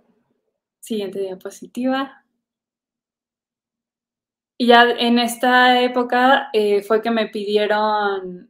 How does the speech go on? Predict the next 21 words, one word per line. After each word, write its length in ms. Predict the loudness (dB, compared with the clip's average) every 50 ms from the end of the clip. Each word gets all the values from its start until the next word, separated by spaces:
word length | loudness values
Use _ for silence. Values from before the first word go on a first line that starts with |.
| -4 -2
este, 420 | 0 0 0 2 2 0 2 2
la, 180 | 2 4 4 4
el 260 | 4 2 0 0 0
del 140 | -2 -2 -2
flamingo 440 | -4 -2 0 2 2 2 2 2
es 160 | 0 0 0 -2
una 240 | -2 -2 -2 0
portada 480 | 0 -2 -2 -2 -2 2 2 2 2 2
que 80 | 0 -2
hice 300 | -2 -2 -2 -6 -8 -4
para, 720 | -4 -4 -2 -2 -2 -4 -4 -4 -6 -6 -8 -10 -12 _ _ _ _ _ _ _ _ _
para 240 | 2 4 6 6 6
el 160 | 4 2 0
primer 340 | -2 -2 0 0 0 0 -2
video 260 | -2 0 0 0 0
musical 560 | -2 -4 -6 -8 -10 -8 -4 -4 -4 -4 -4
que 120 | -4 -4 -4
hice 400 | -4 -6 -4 -4 -2 0 0 0
de 260 | 0 -2 -4 -6 -6
Flamingo 480 | -8 -8 -8 -8 -8 -6 -6 -6 -6
Sunset. 480 | -4 -6 -6 -6 -6 -2 -2 -2 -2